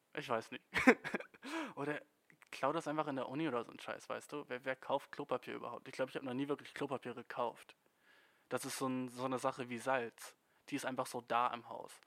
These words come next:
Und man kauft sie nicht. Oder so wie, so, hast du jemals schon Kugelschreiber gekauft? Na,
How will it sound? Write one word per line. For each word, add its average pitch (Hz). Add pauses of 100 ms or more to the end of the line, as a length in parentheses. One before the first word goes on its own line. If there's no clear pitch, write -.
(260)
Und 127
man 120
kauft 127
sie -
nicht. - (260)
Oder 127
so 123
wie, 117 (520)
so, 110 (1300)
hast -
du 160
jemals 139
schon 131
Kugelschreiber 202
gekauft? 208
Na, 123